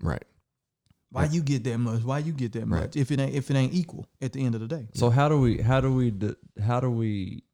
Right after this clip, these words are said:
Speaker 3: decide, or how do we differentiate, uh, descendants of slaves between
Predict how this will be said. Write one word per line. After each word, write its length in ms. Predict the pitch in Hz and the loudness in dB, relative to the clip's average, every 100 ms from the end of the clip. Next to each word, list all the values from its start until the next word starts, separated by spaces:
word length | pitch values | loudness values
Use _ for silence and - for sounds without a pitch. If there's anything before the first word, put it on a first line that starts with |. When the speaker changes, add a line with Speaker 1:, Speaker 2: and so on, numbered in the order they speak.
| _ | _
Speaker 3:
decide, 800 | 104 104 - 113 113 110 104 98 | -4 -4 -2 0 0 0 0 -2
or 140 | 104 110 | 0 2
how 180 | 127 | 4
do 60 | 139 | 4
we 520 | 127 113 104 95 - - _ _ _ _ 107 95 | 2 0 -2 -6 -12 -20 _ _ _ _ -20 -6
differentiate, 1120 | 113 113 110 113 104 107 104 101 98 - - - _ _ _ _ _ _ _ _ _ | -4 -2 2 2 2 0 0 0 -2 -6 -14 -20 _ _ _ _ _ _ _ _ _
uh, 500 | 98 98 98 98 101 - _ _ _ _ _ _ _ 107 | -6 -4 -4 -6 -10 -14 _ _ _ _ _ _ _ -8
descendants 1000 | 107 107 - 123 120 110 107 - - _ _ _ _ _ _ _ | -4 -4 -2 0 0 0 -2 -6 -18 _ _ _ _ _ _ _
of 240 | 110 107 92 | -6 -6 -6
slaves 920 | - 113 113 110 98 92 95 - - _ _ _ _ _ _ _ _ _ _ _ | -6 -2 0 0 -2 -6 -8 -14 -20 _ _ _ _ _ _ _ _ _ _ _
between 960 | 107 110 - 113 110 107 104 101 92 101 | -6 -6 -4 -2 0 0 0 -2 -2 -4